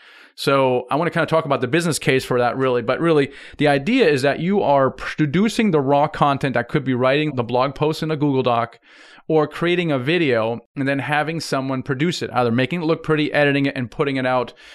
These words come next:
to the blog, to the email system. And that costs money to do that. And it's not really your best time and use of your time to kinda do that. And it's also very affordable to outsource that, but it still requires money. Where's that money coming from?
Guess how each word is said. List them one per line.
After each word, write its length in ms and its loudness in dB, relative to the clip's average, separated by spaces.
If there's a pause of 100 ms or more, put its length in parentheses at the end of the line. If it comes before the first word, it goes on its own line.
to 120 -2
the 80 2
blog, 440 2
to 100 -4
the 140 -4
email 200 0
system. 500 -6 (280)
And 160 -2
that 200 0
costs 320 2
money 280 4
to 60 -2
do 200 0
that. 280 2 (280)
And 80 2
it's 140 0
not 220 2
really 300 4
your 220 2
best 480 0
time 420 2
and 100 -2
use 200 0
of 100 -2
your 80 0
time 320 0
to 60 -4
kinda 240 -2
do 220 0
that. 260 0 (300)
And 80 0
it's 80 -4
also 200 2
very 240 2
affordable 500 0
to 60 -6
outsource 520 -2
that, 180 -8
but 200 0
it 80 -6
still 260 -2
requires 480 -2
money. 320 0
Where's 320 2
that 140 2
money 220 2
coming 280 0
from? 260 -6